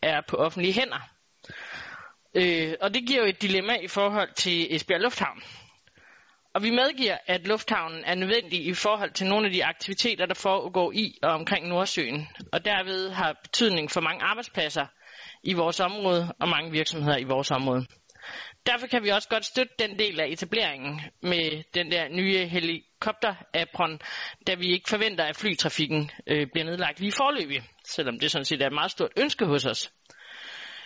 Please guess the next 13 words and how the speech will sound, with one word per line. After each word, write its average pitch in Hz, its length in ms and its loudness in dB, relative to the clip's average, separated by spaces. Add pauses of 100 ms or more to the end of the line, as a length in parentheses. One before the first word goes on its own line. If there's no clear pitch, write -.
(280)
I 226 80 0
sagsfremstillingen 208 800 0
er 180 40 2
der 175 80 -2
forslag 226 460 2
om 170 120 -6
fremrykning 185 680 0
af 151 80 0
mange 170 200 -2
andre 233 320 0
rigtig 220 240 -4
gode 208 200 4
ting, - 200 -2